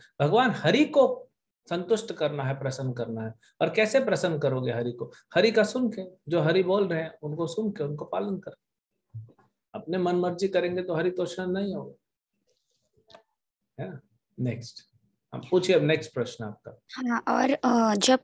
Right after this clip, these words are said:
Speaker 2: पति संन्यास आश्रम में जाते हैं, तब पत्नी का क्या duty या क्या धर्म होता है?
Speaker 1: उसका पुत्र उसका ध्यान रखेगा, वही तो बताया आपको। भक्ति
Speaker 2: हाँ।
Speaker 1: करते रहना, उसको जप करते रहना, बस जप करो, reading करो, hearing करो, ठाकुर जी का सेवा करो।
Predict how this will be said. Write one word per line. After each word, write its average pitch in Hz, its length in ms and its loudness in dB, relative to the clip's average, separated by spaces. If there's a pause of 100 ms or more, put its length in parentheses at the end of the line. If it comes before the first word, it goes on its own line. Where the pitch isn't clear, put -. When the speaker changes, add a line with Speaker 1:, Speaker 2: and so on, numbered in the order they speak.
Speaker 2:
पति 254 300 4
संन्यास 233 560 2
आश्रम 233 340 0
में 240 140 2
जाते 214 400 0
हैं, 214 160 -6
तब 247 180 0
पत्नी 233 340 2
का 247 120 4
क्या 247 220 6
duty 226 380 2
या 226 100 0
क्या 220 260 -2
धर्म 214 320 0
होता 190 240 -6
है? 185 140 -16 (800)
Speaker 1:
उसका 175 300 2
पुत्र 214 320 2
उसका 220 260 2
ध्यान 196 280 2
रखेगा, 196 360 -8 (240)
वही 156 120 0
तो 180 100 -2
बताया 185 280 0
आपको। 131 340 -8 (800)
भक्ति 143 180 2
Speaker 2:
हाँ। 262 100 4
Speaker 1:
करते 269 340 6
रहना, 269 280 6
उसको 240 240 2
जप 233 280 2
करते 226 240 0
रहना, 214 260 -2
बस 208 520 -10
जप 165 400 2
करो, 175 220 4
reading 165 360 0
करो, 170 200 -2
hearing 160 360 2
करो, 160 200 -4
ठाकुर 147 360 -2
जी 151 120 -2
का 151 100 -4
सेवा 143 280 4
करो। - 320 -12